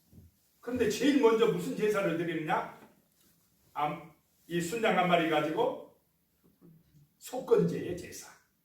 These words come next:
그래서 제가 생각해봐서 왜 제일 먼저 속건제를 드렸을까?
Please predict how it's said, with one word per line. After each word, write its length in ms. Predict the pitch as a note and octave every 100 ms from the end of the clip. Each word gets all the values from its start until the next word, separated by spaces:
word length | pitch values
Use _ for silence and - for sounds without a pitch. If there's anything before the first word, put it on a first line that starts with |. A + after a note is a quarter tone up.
| _ _ _ _ _
그래서 200 | - - C#3+
제가 160 | D3
생각해봐서 600 | - A#3 C4+ G#3 D3 - - - - E3
왜 220 | C4+ D4
제일 380 | - F3+ - D3+
먼저 680 | C3+ D3 F3 - - - -
속건제를 720 | - C4+ F4 D4 C#4 C3+ -
드렸을까? 840 | A#2+ D3+ - - - - - -